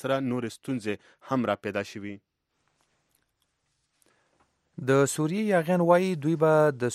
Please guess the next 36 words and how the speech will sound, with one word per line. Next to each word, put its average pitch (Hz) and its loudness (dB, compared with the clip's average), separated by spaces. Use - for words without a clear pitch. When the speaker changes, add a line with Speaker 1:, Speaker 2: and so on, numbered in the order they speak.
Speaker 2:
سولې 147 -4
په - -8
هغو 131 0
خبرو 123 0
کې 117 -4
ګډون 117 -2
وکړي 101 -6
چې - -10
په 107 -6
راتلونکې 147 -6
اونۍ 123 -4
کې 120 -6
به 113 2
په 101 -8
قزاقستان 101 -6
کې 104 -10
ترسره 87 -10
کیږي. 95 -10
د - -4
یاغیانو 117 -4
چارواکو 117 -4
د 117 0
دوشنبې 101 -8
په 92 -18
ورځ 107 -6
چې 113 -6
د - -4
قزاقستان 101 -8
په 101 -8
پلازمینه 101 -8
استانه 98 -8
کې - -16
د 95 -14
جنوري 95 -8
د 104 -6
درویشتمې 104 -6